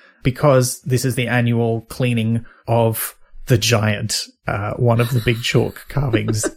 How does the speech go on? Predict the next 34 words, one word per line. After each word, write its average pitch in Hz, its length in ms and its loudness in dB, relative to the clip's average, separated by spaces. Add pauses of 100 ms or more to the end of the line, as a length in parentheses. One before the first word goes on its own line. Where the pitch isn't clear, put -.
(140)
<laughs> - 220 -20
in 117 300 2
the 117 80 -2
ground 110 340 -2
of 117 140 -8
the 160 60 -8
chalk. 113 400 0 (220)
We've 165 100 4
heard 190 200 8
a 170 60 4
lot 151 260 6
about 135 300 4
the 123 80 4
horse, 151 420 4
the 123 140 6
other 127 180 6
one, 143 300 2
and 170 160 4
we 196 80 6
have 226 240 2
heard 165 200 6
about 127 240 2
the 147 60 2
giant 127 380 2 (260)
briefly 135 460 2
before. 131 640 0 (320)
And 135 180 4
it's 139 160 -2
not 190 140 4
just 151 220 0
that 127 120 6
he's 123 380 2 (560)
giant 127 600 2 (580)
in 123 420 0